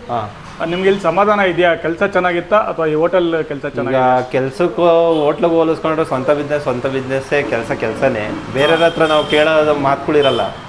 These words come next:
Speaker 2: ಓಕೆ.
Speaker 1: ನಮ್ಗೆ, ನಮ್ಗೇನ್ ಸ್ಯಾಟಿಸ್ಫೈ ಆಗುತ್ತೋ ಆ ಥರ ಕೆಲಸ ಮಾಡ್ಕೊಂಡು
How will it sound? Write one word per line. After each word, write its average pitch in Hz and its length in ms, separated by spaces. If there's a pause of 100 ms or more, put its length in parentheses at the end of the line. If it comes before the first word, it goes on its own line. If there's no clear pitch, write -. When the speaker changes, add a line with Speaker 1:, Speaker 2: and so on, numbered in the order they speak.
Speaker 2:
ಓಕೆ. 147 200
Speaker 1:
ನಮ್ಗೆ, 135 380 (600)
ನಮ್ಗೇನ್ 139 500
ಸ್ಯಾಟಿಸ್ಫೈ 151 380
ಆಗುತ್ತೋ 156 320
ಆ 139 100
ಥರ 131 200
ಕೆಲಸ 127 260
ಮಾಡ್ಕೊಂಡು 139 500